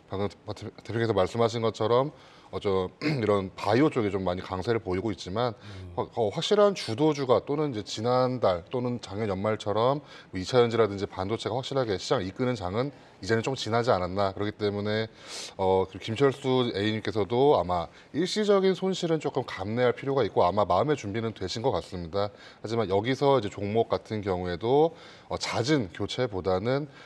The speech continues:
Speaker 1: 지금 포트폴리오가 정확하게 자기가 생각했던 반도체와 이 차 전지와 그리고 자율주행 쪽 종목들을 정확히 담고 있는지를 한번 살펴보실 필요가 있지 않을까라고 조금 말씀을 드려보고 싶습니다.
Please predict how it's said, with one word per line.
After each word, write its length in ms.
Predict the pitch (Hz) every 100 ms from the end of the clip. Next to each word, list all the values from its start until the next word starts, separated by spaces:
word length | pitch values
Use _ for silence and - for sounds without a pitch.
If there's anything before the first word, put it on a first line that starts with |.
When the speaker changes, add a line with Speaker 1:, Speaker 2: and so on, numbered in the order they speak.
| - -
Speaker 1:
지금 280 | - 139 123
포트폴리오가 920 | 175 175 196 175 160 143 131 135 139
정확하게 760 | 135 101 117 - 107 104 113
자기가 320 | 120 - 90 98
생각했던 500 | 123 135 110 - 107
반도체와 920 | 95 92 104 110 - 101 113 131 147 - - 98
이 80 | 95
차 160 | 123
전지와 380 | 110 101 95 90
그리고 180 | 82 92
자율주행 720 | - 92 104 123 107 98 82 - _
쪽 340 | - 127 151 147 -
종목들을 600 | - 101 113 110 104 107
정확히 460 | 113 90 104 - 82 - - -
담고 400 | 90 104 151 135
있는지를 560 | 98 113 117 107 107
한번 420 | 113 117 120 135 143 - -
살펴보실 600 | - 165 165 175 165 147
필요가 240 | - 143
있지 180 | 101 107
않을까라고 720 | 90 98 113 120 104 92 92 85
조금 260 | - 107
말씀을 280 | 90 80 92
드려보고 240 | 95 90
싶습니다. 480 | 87 - 87 73 73